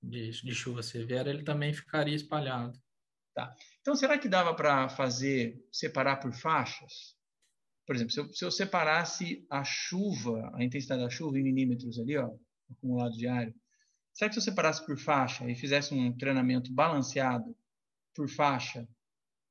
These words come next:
Speaker 2: será que eu conseguiria algo mais uniforme em termos de erro?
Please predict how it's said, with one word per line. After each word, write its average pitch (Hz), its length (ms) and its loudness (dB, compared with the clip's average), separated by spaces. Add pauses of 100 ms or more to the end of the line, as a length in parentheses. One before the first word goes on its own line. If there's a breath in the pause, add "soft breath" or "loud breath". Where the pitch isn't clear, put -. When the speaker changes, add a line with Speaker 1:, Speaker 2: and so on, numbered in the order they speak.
(140)
Speaker 2:
será 180 180 4
que 185 80 -4
eu 160 60 -4
conseguiria 139 540 0
algo 127 300 4
mais 139 220 2
uniforme 127 640 4
em 117 80 0
termos 120 280 -2
de 120 140 0
erro? 120 320 0